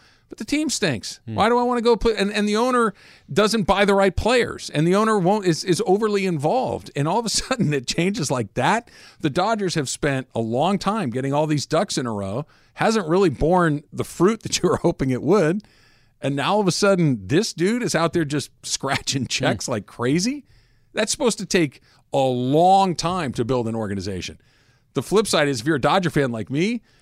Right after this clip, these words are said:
Speaker 1: you hope that some of this stuff just doesn't work out, that
Speaker 2: Sure.
Speaker 1: Bogaerts just isn't the guy that he's gonna be, or that Tatis continues to be a knucklehead, or what,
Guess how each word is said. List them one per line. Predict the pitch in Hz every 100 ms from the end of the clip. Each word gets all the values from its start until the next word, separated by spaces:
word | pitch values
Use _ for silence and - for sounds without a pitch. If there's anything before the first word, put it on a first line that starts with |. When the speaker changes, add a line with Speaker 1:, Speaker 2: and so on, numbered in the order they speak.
| _
Speaker 1:
you | 131
hope | 147 175
that | 147
some | - 156
of | 143
this | 127
stuff | - 131 -
just | 107
doesn't | - 123 110
work | 110 107
out, | 117 82 107
that | 95
Speaker 2:
Sure. | - 127
Speaker 1:
Bogaerts | 123 113 - - - - -
just | 139 -
isn't | 160 131 127 113
the | 113
guy | 127 120 113
that | 101 120
he's | 123 117 110 110
gonna | 120 107
be, | 104 95
or | 101
that | 120 117 107 -
Tatis | 123 - 135 -
continues | 120 - 120 -
to |
be | 113
a | 113
knucklehead, | 110 113 113 101 90 87
or |
what, | 117 147